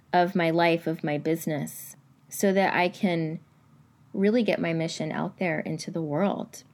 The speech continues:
I really want to fully commit, fully commit to my mission. It's so exciting. And then success.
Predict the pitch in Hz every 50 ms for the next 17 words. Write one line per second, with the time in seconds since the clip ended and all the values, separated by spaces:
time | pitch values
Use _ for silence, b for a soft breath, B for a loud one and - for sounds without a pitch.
0 | _ _ b b b - - - 190 170 170 190 180 202 208 214 202 202 214 214
1 | 220 - 233 208 - - - 196 196 196 208 214 214 214 214 226 226 - _ _
2 | _ _ _ _ _ _ _ _ - - 170 160 - - - - - - - -
3 | _ _ _ _ _ _ _ - 208 208 214 220 214 214 - 220 190 180 170 170
4 | - - - - - - - 185 185 185 185 175 170 - - 165 151 143 139 143
5 | 139 151 190 - _ _ _ _ _ _ _ _ _ - 214 - - - - 69
6 | 62 - - 190 190 - _ _ _ _ 202 196 196 - - - 208 214 220 220
7 | 220 - - - 165 208 240 185 147 107 - - 190 - _ _ _ _ _ _
8 | _ _ _ _ _ _ _ B B B B B B B B B B B B B
9 | B B _ _ - 233 233 233 226 226 220 220 220 220 - - - - - -
10 | 240 220 - - - 160 113 - - - - - - - - -